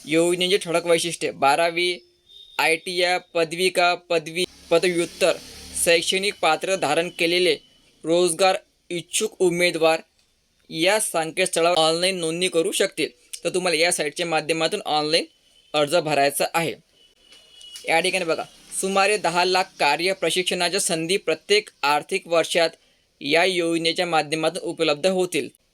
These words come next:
प्रत्येक आर्थिक वर्षात तर दहा लाख जे विद्यार्थी राहणार आहे, त्याला या ठिकाणी संधी दिल्या जाणार आहे. हे संधी कशा प्रकारची राहणार आहे बघा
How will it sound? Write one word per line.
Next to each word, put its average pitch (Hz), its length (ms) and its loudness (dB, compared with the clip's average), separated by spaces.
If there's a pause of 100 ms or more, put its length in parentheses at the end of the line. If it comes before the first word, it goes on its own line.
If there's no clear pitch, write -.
(400)
प्रत्येक 196 440 2 (120)
आर्थिक 214 380 0
वर्षात 185 380 0 (480)
तर 190 100 6
दहा 160 320 -2
लाख 190 200 2
जे 202 200 -2
विद्यार्थी 175 480 0
राहणार 175 400 2
आहे, 185 240 2 (440)
त्याला 175 160 2
या 180 280 2
ठिकाणी 185 280 -2
संधी 165 360 0
दिल्या 170 300 0
जाणार 165 320 0
आहे. 170 240 -2 (320)
हे 170 60 -6
संधी 175 320 0
कशा 185 280 0
प्रकारची 185 380 0
राहणार 175 220 0
आहे 175 80 0
बघा 160 240 2